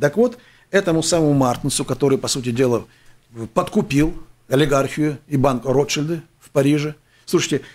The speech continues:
второго, в первого апреля Антанта принимает решение о, значит, э, невмешательстве военных сил. Второго апреля приходит приказ в Одессу срочно эвакуироваться в сорок восемь часов. Двадцатипятитысячный контингент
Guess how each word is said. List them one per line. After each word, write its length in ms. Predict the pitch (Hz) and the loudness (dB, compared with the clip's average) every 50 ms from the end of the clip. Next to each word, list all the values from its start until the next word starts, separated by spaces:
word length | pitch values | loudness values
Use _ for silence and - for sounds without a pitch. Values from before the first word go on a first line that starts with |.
| _ _ | _ _
второго, 600 | - - 190 214 226 226 202 180 165 160 151 143 | 0 2 6 8 8 8 8 8 6 4 4 2
в 120 | - - | -2 -4
первого 380 | - - 214 196 175 160 156 156 | 2 2 4 4 6 6 4 4
апреля 460 | 151 - 180 175 151 147 147 147 151 | 4 4 4 4 4 4 4 2 2
Антанта 380 | 147 135 170 156 135 - 139 | 2 2 2 0 0 0 -2
принимает 440 | 120 - 151 151 151 147 135 123 113 | -2 0 2 2 2 2 0 0 -2
решение 500 | 139 147 139 - 143 131 127 127 123 117 - | -2 0 0 2 2 4 4 2 2 0 0
о, 260 | - 143 143 131 120 113 - - _ _ _ _ _ | 2 4 4 4 2 0 -4 -16 _ _ _ _ _
значит, 320 | 120 127 131 - - 131 - | 0 0 0 0 -2 -4 -4
э, 280 | - 135 127 131 127 123 | 0 0 2 2 2 2
невмешательстве 880 | 117 123 127 123 123 131 160 170 170 175 156 - 156 123 - - - 143 | 2 0 0 2 2 2 4 4 4 2 4 2 0 0 0 -4 0 2
военных 240 | 143 139 135 147 139 | 2 2 4 2 0
сил. 160 | - 175 139 | 0 0 0
Второго 540 | - - - 170 175 190 202 185 151 147 135 | -2 -2 0 2 2 4 4 4 4 4 2
апреля 300 | 123 - 151 139 131 123 | 2 2 2 2 2 2
приходит 440 | - 147 139 - 147 143 135 - - | 0 -2 0 2 2 2 2 0 0
приказ 420 | 147 165 160 - 139 117 - - | 0 0 0 0 -2 -4 -6 -2
в 60 | 117 | -2
Одессу 340 | 131 139 165 202 190 - - | 0 2 4 2 2 2 2
срочно 440 | - - 180 185 196 - - - 151 | 2 2 4 4 2 2 0 0 2
эвакуироваться 500 | 156 160 135 156 185 208 190 160 - 139 | 2 2 2 4 4 4 4 2 0 0
в 40 | - | 2
сорок 360 | - 190 190 180 151 - 151 | 4 4 4 2 2 2 2
восемь 300 | 165 175 - - 139 127 | 0 2 2 0 -2 -2
часов. 440 | - 180 156 - 170 127 107 - - _ _ _ _ _ _ _ _ _ _ | 0 0 2 2 2 0 -2 -6 -14 _ _ _ _ _ _ _ _ _ _
Двадцатипятитысячный 880 | 117 120 170 165 - - 196 165 165 160 147 - 185 170 131 - 143 131 | 0 0 0 0 0 -4 -4 -4 -4 -6 -2 0 2 2 2 2 2 2
контингент 520 | - 147 113 - 131 135 156 220 208 151 | 2 0 0 0 0 2 2 2 0 0